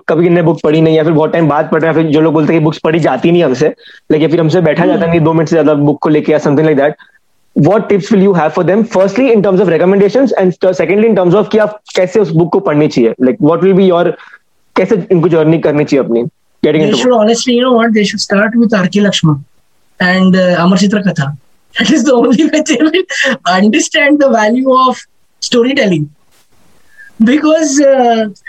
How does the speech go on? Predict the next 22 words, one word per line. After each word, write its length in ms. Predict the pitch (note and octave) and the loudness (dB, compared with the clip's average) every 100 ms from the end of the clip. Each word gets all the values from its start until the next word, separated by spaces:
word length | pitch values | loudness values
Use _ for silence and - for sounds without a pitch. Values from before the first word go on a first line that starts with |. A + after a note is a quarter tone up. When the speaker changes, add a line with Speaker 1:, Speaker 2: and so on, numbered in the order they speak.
| - | -4
Speaker 2:
you 80 | D4+ | 0
know 80 | F4 | 2
what, 180 | D4+ | 0
I'll 140 | D4+ C#4 | 0 0
tell 120 | C4+ | 0
you 100 | D4+ | 2
what 120 | D4 | 0
happens, 300 | A3+ G3+ G#3 | 0 0 0
that 180 | G#3 G3+ | 0 0
the 80 | A3+ | 0
underlying 400 | G3+ G#3 C4 C4 | 0 0 0 0
psychology 500 | A3 G3+ B3 C4 B3+ | -2 -2 0 2 2
behind 720 | G#3 G3+ A3 A3 A#3 A#3+ A#3+ - - - | 2 2 2 2 2 2 0 -4 -10 -6
the 100 | A3+ | -4
fact 260 | A3+ A3+ | -2 -2
that 200 | A#3+ A#3 - _ _ _ _ - | 0 -2 -6 _ _ _ _ -2
reading 280 | F3+ G3+ B3+ | 0 0 0
something 540 | B3 A3+ G#3 A#3 A#3 A#3 | 0 0 0 2 0 0
feels 260 | G#3+ A#3 | -2 -2
tortuous 540 | - F#3 F3 A3+ A3 A3 | -2 -2 -2 -2 -2 -4
is 100 | G#3+ | -8
because 480 | F#3 F#3+ G#3 B3+ | -4 0 0 -2